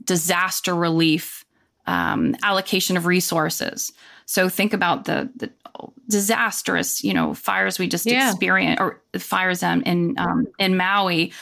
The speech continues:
Speaker 1: right? Is, is how can you use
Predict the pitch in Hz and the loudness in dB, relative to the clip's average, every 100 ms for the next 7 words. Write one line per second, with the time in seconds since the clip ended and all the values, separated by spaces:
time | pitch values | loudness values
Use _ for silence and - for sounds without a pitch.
0 | - - - 190 185 175 208 190 - 196 | -16 -12 0 2 2 2 2 2 2 0
1 | - 247 269 269 277 254 226 185 196 202 | 2 2 2 2 4 6 6 4 2 4
2 | 202 190 185 | 2 0 -4